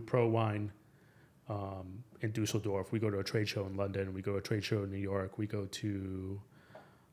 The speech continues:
um, a tourism convention in Champaign.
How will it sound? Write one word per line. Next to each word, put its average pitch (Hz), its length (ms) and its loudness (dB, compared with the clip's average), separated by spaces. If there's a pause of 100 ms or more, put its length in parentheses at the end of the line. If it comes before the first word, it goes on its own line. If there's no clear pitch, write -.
(160)
um, 95 420 -6
a 104 60 4
tourism 107 800 4 (120)
convention 98 800 0
in 95 640 -4
Champaign. 98 680 -2